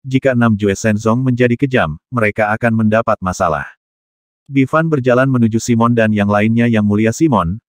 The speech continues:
saya harap Anda dapat menghadapi hasil kompetisi dan mengevakuasi Seng Long Xingyu dalam waktu satu bulan.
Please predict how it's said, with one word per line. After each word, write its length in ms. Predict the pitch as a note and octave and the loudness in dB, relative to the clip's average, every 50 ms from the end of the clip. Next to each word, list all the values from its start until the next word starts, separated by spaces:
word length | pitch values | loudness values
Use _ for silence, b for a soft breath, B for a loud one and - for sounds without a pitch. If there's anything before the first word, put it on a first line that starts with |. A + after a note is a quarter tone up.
| _ _ - | _ _ -10
saya 320 | - - C#3 C3+ C#3+ C#3+ | -4 -2 0 0 0 0
harap 240 | C3+ B2 A#2 A2 G#2+ | 0 0 -2 -2 -2
Anda 240 | G#2+ G#2+ A2 A2+ G#2+ | -2 0 0 0 0
dapat 240 | G#2+ G2+ G#2 G2+ G#2 | 0 0 -2 -2 -2
menghadapi 480 | G2+ G2 G2 G2+ G2 G#2 G2+ A2+ G#2 | -4 -4 -2 -2 -2 -2 -2 -2 -2
hasil 240 | G#2 G#2+ - - A#2+ | -2 -2 -2 -2 -2
kompetisi 640 | A#2+ - C3 C3 C#3 C#3 - C#3+ - - A2 F2+ F#2 | 0 0 -2 -2 -2 -2 -2 -4 -2 -2 -2 -2 -2
dan 160 | G#2 A2+ A2 | -2 0 0
mengevakuasi 720 | G#2+ G#2 G2+ G2+ G2+ - G#2+ - - A2+ A2 - - A2 | 0 0 0 -2 -2 -2 -4 -2 -2 -2 -2 -2 -4 -6
Seng 240 | - - B2+ B2+ B2 | -4 -2 -2 0 0
Long 160 | A#2+ B2 B2 | 0 0 -2
Xingyu 400 | - - B2 A#2+ A2+ G#2+ F#2 F2+ | -2 -2 -2 0 2 2 0 0
dalam 320 | F#2+ G2 F#2+ G2 G2 G2+ G2+ | 0 0 2 2 2 0 0
waktu 400 | G#2 A2+ B2 - _ - F2+ D#2+ | 0 -2 -2 -2 _ -4 -4 -4
satu 320 | - - G2+ F#2 - F#2+ | -2 -2 -2 -2 -2 -2
bulan. 400 | F2+ F2+ F2 E2+ D#2+ D2+ C#2 C2+ | -2 0 0 0 -2 -4 -6 -10